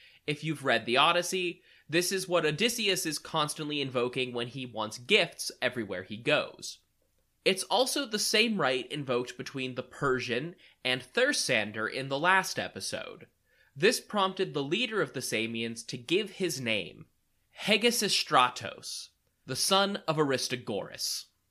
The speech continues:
Now, it's always possible for more than one ancient Greek to have the same name. However, if he really was the son of Aristagoras,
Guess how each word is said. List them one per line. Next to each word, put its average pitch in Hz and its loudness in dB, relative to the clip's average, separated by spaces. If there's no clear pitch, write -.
Now, 196 8
it's 208 2
always 240 4
possible 165 0
for 165 -2
more 143 0
than 151 -4
one 127 2
ancient 120 -8
Greek 190 -4
to 170 -6
have 110 -2
the 113 -10
same 98 -6
name. 165 0
However, 202 0
if 156 0
he 175 -4
really 214 -2
was 127 0
the 143 -2
son 104 2
of 120 -6
Aristagoras, 143 -2